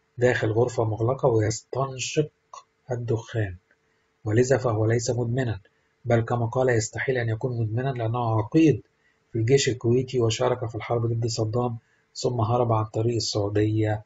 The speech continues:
إلى مصر. أكد الشيخ أنه بريء من دم أحمد عدوية، ونفى بشدة محاولة قتله، بل قال: "إنني في منتهى الشوق لرؤية عدوية بعد العيد لأبرئ نفسي أمامه، وأهلا وسهلا بفتح باب التحقيق في هذه القضية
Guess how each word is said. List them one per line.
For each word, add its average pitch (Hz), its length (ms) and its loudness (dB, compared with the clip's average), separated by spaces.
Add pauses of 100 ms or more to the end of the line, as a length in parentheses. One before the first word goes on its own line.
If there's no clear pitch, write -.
(100)
إلى 107 360 0 (300)
مصر. - 540 -6 (800)
أكد 120 280 2
الشيخ 127 360 2
أنه 123 220 0
بريء 123 300 2
من 117 140 -2
دم 131 220 0
أحمد 123 260 -2
عدوية، 120 440 4
ونفى 117 340 -2
بشدة 120 460 -2
محاولة 120 440 0
قتله، 131 460 0 (440)
بل 120 200 4
قال: 131 300 2
"إنني 127 460 2
في 117 160 -4
منتهى 117 340 0
الشوق 127 420 0
لرؤية 123 540 2
عدوية 113 640 0 (380)
بعد 117 280 4
العيد 110 340 2
لأبرئ 113 400 -2
نفسي 113 380 -4
أمامه، 120 360 -2 (320)
وأهلا 123 380 2
وسهلا 117 480 -2
بفتح 113 360 -4
باب 117 220 0
التحقيق 113 440 -4
في 113 120 -2
هذه 110 340 2
القضية 107 600 -2